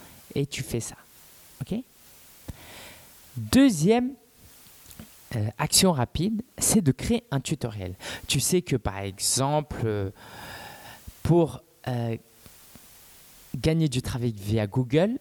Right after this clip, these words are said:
c'est important d'avoir des articles, euh, optimisés pour Google et qui répondent à des besoins précis. Donc, si tu as un thème que tu domines, je t'invite à faire une chose, c'est à réfléchir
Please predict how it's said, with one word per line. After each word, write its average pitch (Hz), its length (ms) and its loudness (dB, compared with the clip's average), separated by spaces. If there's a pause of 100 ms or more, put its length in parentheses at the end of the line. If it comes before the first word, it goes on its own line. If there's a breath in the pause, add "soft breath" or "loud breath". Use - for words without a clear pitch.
(120)
c'est - 300 -2
important 151 460 -2
d'avoir 131 320 0
des 110 260 -2
articles, - 640 -6 (1040 loud breath)
euh, - 20 -8 (380)
optimisés 160 840 0 (120)
pour 147 220 2
Google 147 420 2
et 156 40 0
qui - 140 -4
répondent 202 320 2
à 156 80 4
des 139 120 0
besoins 147 360 0 (140)
précis. - 720 -6 (1040 loud breath)
Donc, 135 240 2
si 262 200 -2
tu 233 200 2
as 180 80 4
un 139 100 2
thème 120 540 0 (880)
que - 80 0
tu - 220 -4
domines, 185 540 4 (120)
je 127 240 0
t'invite 175 400 -2
à 123 40 0
faire 113 200 -4
une 98 100 -4
chose, 160 380 -6 (480 loud breath)
c'est - 180 0
à 202 80 0
réfléchir 196 880 -2